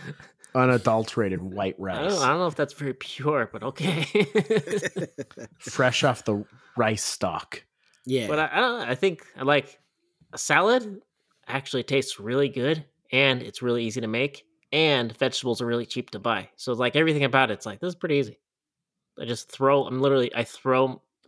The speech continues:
Speaker 2: vegetables into a bowl.
Speaker 1: Hey,
Speaker 2: I
Speaker 1: Dan, we don't wanna scare the listeners away.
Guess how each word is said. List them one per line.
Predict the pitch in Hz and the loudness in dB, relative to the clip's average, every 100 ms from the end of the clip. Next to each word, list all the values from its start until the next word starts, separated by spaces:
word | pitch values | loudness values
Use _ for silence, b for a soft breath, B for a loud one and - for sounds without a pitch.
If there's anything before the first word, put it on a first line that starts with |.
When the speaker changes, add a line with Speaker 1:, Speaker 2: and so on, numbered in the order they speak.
| - _ - | -20 _ -6
Speaker 2:
vegetables | 131 - 113 104 | -6 -4 -4 -4
into | 110 123 | -2 -4
a | |
bowl. | 98 123 | -4 0
Speaker 1:
Hey, | 156 110 | 0 0
Speaker 2:
I | 104 | 2
Speaker 1:
Dan, | 143 196 220 190 | 2 4 2 2
we | 226 | 0
don't | 294 233 | 0 2
wanna | 156 104 | 2 0
scare | - - 139 143 156 | -4 -4 0 2 2
the | |
listeners | 123 135 - 180 175 | 0 -2 0 -2 2
away. | 190 202 202 | 2 2 0